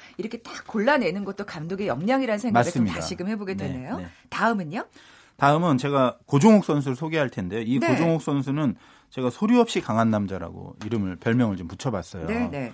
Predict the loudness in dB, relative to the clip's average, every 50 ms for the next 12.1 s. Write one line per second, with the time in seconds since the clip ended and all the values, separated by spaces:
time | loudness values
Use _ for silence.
0 | -6 -2 0 2 2 4 4 4 6 6 6 4 4 4 2 2 0 -2 0 0
1 | 0 0 0 0 0 0 0 0 -2 -4 -4 -2 0 0 0 -2 -4 -8 -16 -20
2 | -20 -20 -14 -6 -2 -2 2 4 4 6 6 6 4 4 4 4 4 6 4 4
3 | 2 2 -2 -6 -12 -10 -4 0 2 2 2 2 0 -2 -4 -6 -8 -10 -14 -18
4 | _ _ _ _ _ _ _ _ -12 -10 -8 -8 -8 -10 _ -6 -4 -4 -4 -4
5 | -4 -4 -6 -4 -6 -8 -8 -4 -2 -2 -2 -2 -2 -4 -6 -6 -6 -6 -6 -4
6 | -4 -2 2 4 4 6 6 4 2 0 0 -2 -4 -4 -6 -4 -2 -2 0 0
7 | -2 -4 -10 _ _ _ _ -20 -20 _ _ _ -10 -4 -2 0 2 2 2 0
8 | -2 -2 0 2 2 2 2 2 0 0 -2 -4 -4 -4 -6 -2 0 2 4 6
9 | 6 4 2 0 -4 -8 -10 -8 -6 -6 -6 -6 -6 -6 -4 -4 -4 -4 -4 -4
10 | -4 -2 2 4 4 6 6 6 4 4 2 0 -2 0 4 6 6 6 6 6
11 | 6 6 8 8 8 6 4 4 2 0 -4 -2 2 4 4 4 4 2 -2 -4
12 | -4